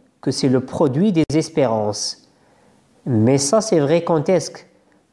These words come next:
quand les variables aléatoires qui sont à l'intérieur, quand ils sont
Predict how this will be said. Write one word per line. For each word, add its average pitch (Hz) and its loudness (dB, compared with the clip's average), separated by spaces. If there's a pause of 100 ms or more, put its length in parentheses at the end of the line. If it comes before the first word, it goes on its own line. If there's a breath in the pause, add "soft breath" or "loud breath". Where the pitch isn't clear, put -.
(160)
quand 226 0
les 131 -2
variables 151 0
aléatoires 143 0
qui - -8
sont 117 -6
à 110 -2
l'intérieur, 147 0 (2250 loud breath)
quand 160 -2
ils 175 2
sont 185 -2